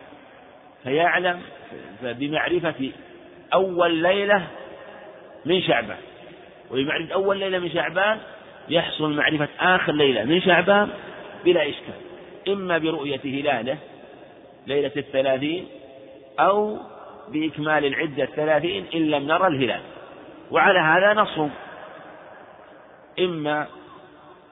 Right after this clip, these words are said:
بإكمال ثلاثين أو نصوم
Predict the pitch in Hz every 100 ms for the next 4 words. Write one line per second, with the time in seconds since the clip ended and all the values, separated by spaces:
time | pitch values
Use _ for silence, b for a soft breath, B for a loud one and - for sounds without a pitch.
0 | - - 113 135 139 139 127 127 131 139
1 | 165 196 - - - - - - - -
2 | 202 160 147 139 156 170